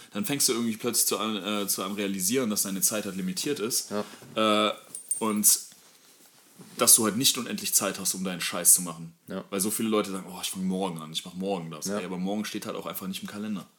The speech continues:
Speaker 2: Genau das.
Speaker 1: So, und nicht so unrecht, ne?
Speaker 2: Ja.
Speaker 1: So, und ich glaube halt, wenn du dir darüber bewusst wirst, und ich find das, also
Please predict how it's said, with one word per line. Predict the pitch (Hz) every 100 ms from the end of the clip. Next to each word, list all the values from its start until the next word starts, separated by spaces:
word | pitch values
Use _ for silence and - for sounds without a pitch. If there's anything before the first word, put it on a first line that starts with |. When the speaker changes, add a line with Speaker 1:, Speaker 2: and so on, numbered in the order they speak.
| -
Speaker 2:
Genau | 95 90 95
das. | 104
Speaker 1:
So, | 101 87
und | 90
nicht | 95 -
so | 110 101
unrecht, | 110 90 82 - 87
ne? | 101
Speaker 2:
Ja. | 98 101 - - _
Speaker 1:
So, | - 98 95 92 - - -
und |
ich | 92
glaube | 107 107
halt, | 98
wenn | 107
du | 104
dir | 101
darüber | 98 98
bewusst | 95 92 107 139 - 92
wirst, | 95 101 - - -
und | 92 92 - _
ich | - -
find | - 117
das, | 107 -
also | 101 98